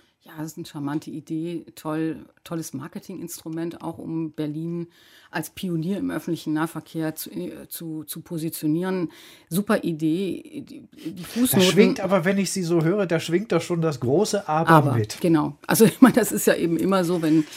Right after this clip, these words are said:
Speaker 1: wenn man solche tollen, auch schönen und attraktiven Ideen hört, dann ist man erstmal angetan und begeistert und denkt, ja, das ist es.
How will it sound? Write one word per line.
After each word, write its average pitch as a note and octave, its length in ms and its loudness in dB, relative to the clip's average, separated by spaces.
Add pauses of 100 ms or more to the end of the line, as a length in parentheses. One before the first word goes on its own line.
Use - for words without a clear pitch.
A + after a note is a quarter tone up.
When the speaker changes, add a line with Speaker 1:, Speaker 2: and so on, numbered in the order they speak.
(160)
Speaker 1:
wenn E3+ 120 6
man E3+ 120 8
solche D#3+ 480 0
tollen, E3+ 500 0
auch D#3 280 -4 (300)
schönen G3 500 -2
und - 240 -4
attraktiven F#3 580 -6
Ideen E3 460 -2
hört, F3 220 -2
dann E3 180 4
ist - 140 -6
man E3 120 0
erstmal D3+ 420 -4 (440)
angetan F#3+ 500 0
und D#3+ 120 0
begeistert D3 520 -6
und D#3+ 60 -2
denkt, D3 160 -2
ja, G#2 100 -6
das - 180 -6
ist - 200 -12
es. G#3+ 240 -10